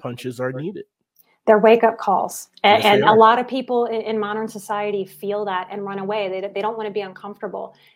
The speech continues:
Speaker 1: No.
Speaker 2: And, and I am here to, to model and tell you, healing is very uncomfortable. It,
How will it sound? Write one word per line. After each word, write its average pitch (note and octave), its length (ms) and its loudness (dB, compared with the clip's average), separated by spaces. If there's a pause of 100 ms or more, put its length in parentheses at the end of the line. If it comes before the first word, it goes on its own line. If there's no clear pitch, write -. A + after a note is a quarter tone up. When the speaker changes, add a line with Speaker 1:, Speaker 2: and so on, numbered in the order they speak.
Speaker 1:
No. B2 120 2
Speaker 2:
And, G2 160 -2
and G3+ 200 -4
I G#3+ 120 0
am G#3+ 220 0
here A#3+ 220 0
to, G#3+ 300 0
to - 240 -2
model G#3+ 380 2
and F#3+ 140 -4
tell A3+ 240 -2
you, G#3 260 0 (580)
healing C#4+ 520 -4
is A3 180 -6 (120)
very A3+ 400 0
uncomfortable. A#3 640 -6
It, A3 160 -6